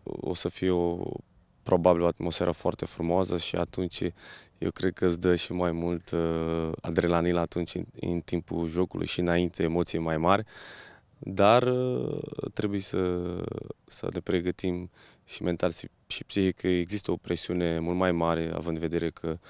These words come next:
joci împotriva Dinamului și din partea suporterilor noștri și pentru noi este un derby și, și ar fi frumos să,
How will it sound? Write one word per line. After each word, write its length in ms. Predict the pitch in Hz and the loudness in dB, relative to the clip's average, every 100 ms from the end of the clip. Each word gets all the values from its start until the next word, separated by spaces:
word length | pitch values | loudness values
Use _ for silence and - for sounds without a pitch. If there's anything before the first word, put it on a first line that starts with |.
| - - - | -20 -20 -6
joci 300 | 87 85 - | -2 -2 -2
împotriva 500 | - 80 - 82 82 | -6 -4 -2 -2 -2
Dinamului 500 | 82 82 90 90 85 | -2 0 0 0 -2
și 120 | 92 | -2
din 160 | 87 | -2
partea 280 | 85 87 - | 0 -2 -2
suporterilor 600 | 92 - - 90 - 82 | -8 -8 -6 -6 -4 -2
noștri 380 | 82 98 95 - | 0 0 -2 -6
și 200 | - 117 - _ | -4 -6 -6 _
pentru 360 | - 104 95 90 | 2 2 2 0
noi 360 | 95 95 90 - - - - | 2 2 0 -8 -18 -20 -8
este 240 | 92 - | -4 0
un 120 | 87 | 2
derby 300 | 82 95 95 | 6 6 4
și, 340 | 90 - 92 95 - - - - _ | 0 -2 -4 -4 -12 -20 -20 -20 _
și 460 | - - 92 90 87 90 - | -12 -6 0 2 0 -2 -4
ar 120 | 85 | -2
fi 100 | 85 | -2
frumos 340 | - 90 87 82 | -4 0 0 0
să, 480 | 85 85 82 50 | -2 -2 -2 -4